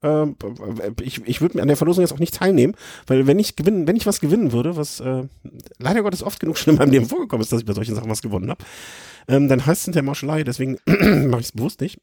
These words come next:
<clears throat> Ähm, und zwar, ich verlinke das an der Stelle, die verlosen,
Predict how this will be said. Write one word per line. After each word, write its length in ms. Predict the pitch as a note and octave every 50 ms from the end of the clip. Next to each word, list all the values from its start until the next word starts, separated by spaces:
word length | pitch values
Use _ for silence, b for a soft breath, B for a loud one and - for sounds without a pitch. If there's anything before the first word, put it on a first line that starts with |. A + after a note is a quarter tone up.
| _ _
<clears throat> 560 | G3+ A#3 - - B3 - - G3+ F3 C3+ G2 - B B B B B B B B B B B B B
Ähm, 320 | A#2+ B2+ C3+ C#3+ C#3+ C#3+ D3
und 100 | D3+ D3
zwar, 140 | - C#3 C#3+
ich 40 |
verlinke 220 | - B2+ C3 G3 -
das 140 | A#3 - D3+
an 60 | C#3
der 100 | C3 B2+
Stelle, 260 | - - D#3 D3+ D#3
die 340 | C#3 B2+ C3 C#3 D3 D#3 D#3+
verlosen, 1080 | - - - D3 C3+ C3+ C3 B2 C3+ D#3 G3 C4 B3 - - B2 D3+ F#3+ A#3+ C4 C#4